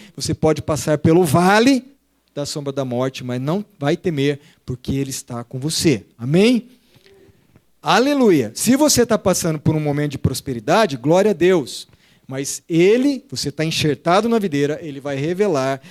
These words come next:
o sentido daqueles recursos que Ele tem colocado à sua mão, pra que você não se mova numa soberba ilusória, achando que é você.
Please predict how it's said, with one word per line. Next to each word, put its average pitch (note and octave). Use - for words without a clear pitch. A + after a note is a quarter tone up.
o F3+
sentido E3+
daqueles D#3+
recursos D#3+
que -
Ele D#3
tem D3
colocado C#3+
à C#3+
sua E3+
mão, F3
pra D3+
que E3+
você F3+
não G#3
se B3
mova G#3+
numa F#3+
soberba E3
ilusória, G#3
achando E3
que -
é E3
você. A2+